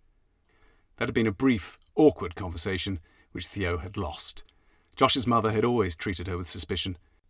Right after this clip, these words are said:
Maybe she sensed Theo's lack of commitment, the laziness with which she let her son cling on. "I'm afraid you have the wrong number," Josh's mother had said. When pushed, she insisted she had no son by that name, and hung up. It was all Theo could do not to fling her phone against the nearest wall.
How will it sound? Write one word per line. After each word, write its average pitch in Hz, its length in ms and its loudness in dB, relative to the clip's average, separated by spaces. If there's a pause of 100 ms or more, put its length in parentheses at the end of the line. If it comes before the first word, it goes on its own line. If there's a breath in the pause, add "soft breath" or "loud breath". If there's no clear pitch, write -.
(360)
Maybe 123 260 2
she 120 160 2
sensed - 400 2
Theo's 107 280 2
lack 110 260 -2
of - 120 -6
commitment, 117 460 -4 (380 soft breath)
the 113 80 -2
laziness 117 680 6
with - 140 -8
which 117 160 -4
she - 160 -4
let 107 180 -4
her 95 100 -4
son 104 400 2
cling 120 220 -2
on. 110 280 -2 (1200)
"I'm 135 80 2
afraid 208 300 6
you 214 80 10
have 196 80 4
the 196 60 2
wrong 196 260 8
number," 180 340 4 (400)
Josh's 107 320 -6
mother 101 200 0
had 95 100 -4
said. 104 260 -2 (460)
When 90 160 -4
pushed, - 500 -2 (220)
she - 140 -6
insisted 101 440 -2
she 101 140 -4
had 117 180 -2
no 80 160 -4
son 82 240 -2
by 85 140 -6
that 82 140 -10
name, 107 240 -6 (360 soft breath)
and 110 100 -4
hung 135 140 2
up. - 240 0
It - 760 -20
was 123 100 -2
all 127 180 4
Theo 113 320 -2
could 85 180 -8
do 87 180 -2
not 113 180 -4
to 101 60 -6
fling 120 260 -2
her 107 100 2
phone 107 300 0
against 110 240 -4
the 113 80 -2
nearest 120 280 0
wall. 117 380 2